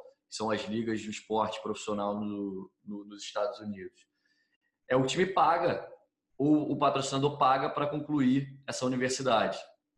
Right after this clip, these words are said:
tá? É, aí fica a critério do, do atleta querer completar ou não e, e, e postergar isso aí, adiar isso pra depois do encerramento da carreira.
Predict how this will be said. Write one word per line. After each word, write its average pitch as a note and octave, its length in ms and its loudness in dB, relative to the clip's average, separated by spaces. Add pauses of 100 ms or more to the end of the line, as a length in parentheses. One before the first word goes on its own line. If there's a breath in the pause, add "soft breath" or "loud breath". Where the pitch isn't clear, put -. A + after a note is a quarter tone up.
(220)
tá? F#2+ 340 -2 (680 soft breath)
É, F#2+ 420 -6 (360)
aí G#2 240 0
fica A2+ 240 -6
a A#2+ 80 -2
critério A2+ 520 -2
do, A2+ 240 -4
do A#2 120 0
atleta A2+ 480 0
querer A2 380 -4
completar A2+ 540 0
ou B2 160 2
não G#2+ 560 0 (100)
e, G2 280 -12
e, G2 320 -12
e G2+ 60 -18 (100)
postergar G2 840 -4
isso G2+ 240 -6
aí, G2 360 -6 (320)
adiar G2 540 -2
isso - 200 -12
pra G2+ 140 -6
depois G2 640 -6 (420 soft breath)
do G#2+ 80 -6
encerramento G2+ 520 -4
da G2 100 -4
carreira. F#2 440 -4